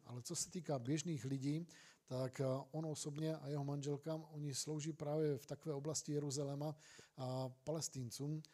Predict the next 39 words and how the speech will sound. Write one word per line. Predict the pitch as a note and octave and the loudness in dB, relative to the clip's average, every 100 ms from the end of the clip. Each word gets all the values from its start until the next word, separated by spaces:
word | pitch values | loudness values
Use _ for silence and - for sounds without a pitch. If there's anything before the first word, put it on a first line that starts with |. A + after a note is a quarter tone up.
| - | -16
a | - | -10
Arabům. | C#3 D#3+ D#3 A#2+ G#2 G#2+ _ | -6 -2 -2 -2 -8 -12 _
A | B2 | -10
prostě | A#2+ C3+ C3+ - C#3 | -6 -4 -2 0 0
tak, | C3 E3 | -2 -2
jak | D#3+ D3+ | -2 0
oni | E3 | 2
jim | E3 E3+ | 2 0
ukážou, | E3+ E3 D#3 D3 E3 F3 - - - - | 0 4 4 4 4 2 -2 -18 -20 -10
že | A#2 B2+ | 0 2
Židé | A2+ D3+ D#3 | 4 6 6
prostě | D3 D#3 - | 6 -2 -2
jsou | C#3+ E3+ E3 | -2 0 2
tady | D#3+ D3 | 2 0
pro | B2+ D3 | 0 0
ně, | D3 E3 F#3 | 2 0 -2
a | C3+ | -6
tak, | D3+ C#3+ | -2 0
jak | C#3+ C3 | -2 0
hlavně | C#3+ D3 | 0 0
oni | C#3+ D3 D3 | 0 2 2
znovu | A#2+ C3 D3 | 2 0 0
zrození | C#3 C#3+ C3+ C#3+ C#3 | 0 0 0 0 0
Židé | C3+ C#3 C#3+ - - - | 0 0 0 -2 -14 -20
v | - | -4
Kristu, | C#3+ C#3 - D3 D3+ - - - | 0 0 0 0 -2 -12 -20 -12
že | - | -8
přijdou | A#2+ - E3 D3+ | -2 0 2 2
za | B2 C3+ | 2 0
nimi | C#3+ C#3+ D3 | 0 0 0
a | C3+ | 0
přijdou | B2 - C#3 C#3 | -4 -4 -2 -2
k | |
tomu, | - C#3 | -2 -2
aby | C3+ B2 | 0 -2
jim | A#2 | -4
pomohli, | A#2 D3 D#3 C#3+ D3+ D3 | -2 0 2 2 4 4
aby | C3+ B2+ | 2 -2
prostě | B2 C#3 - - | -4 -4 -4 -2